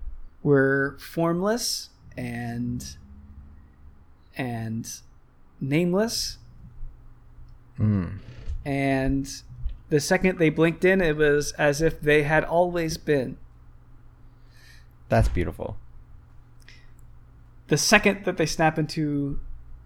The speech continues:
Speaker 1: existence, the two entities begin to search for purpose, search for meaning, for form, for function,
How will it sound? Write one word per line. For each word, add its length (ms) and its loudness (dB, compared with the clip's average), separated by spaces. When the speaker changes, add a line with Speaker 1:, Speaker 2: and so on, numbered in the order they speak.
Speaker 1:
existence, 840 -2
the 60 -2
two 260 0
entities 920 -2
begin 480 2
to 680 0
search 720 0
for 800 -2
purpose, 600 -2
search 360 -6
for 160 -2
meaning, 480 0
for 400 -6
form, 640 -2
for 580 -8
function, 800 0